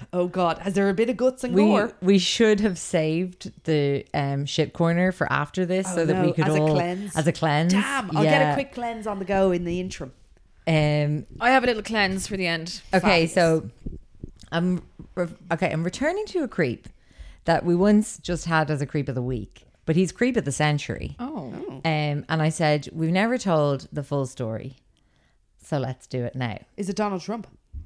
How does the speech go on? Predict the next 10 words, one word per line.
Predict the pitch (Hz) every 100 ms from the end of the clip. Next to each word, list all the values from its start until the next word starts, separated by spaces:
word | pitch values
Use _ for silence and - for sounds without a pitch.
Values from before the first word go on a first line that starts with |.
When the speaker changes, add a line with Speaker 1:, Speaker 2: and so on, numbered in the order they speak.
| -
Speaker 2:
<laughs> | 180 - - 523 - - - -
No, | 185 170 - 127 120 -
that | 143 -
would | 143
be | 127
such | 139 123 117
a | 127
good | 120
one. | 127 135 - -
Speaker 1:
How? | 226 226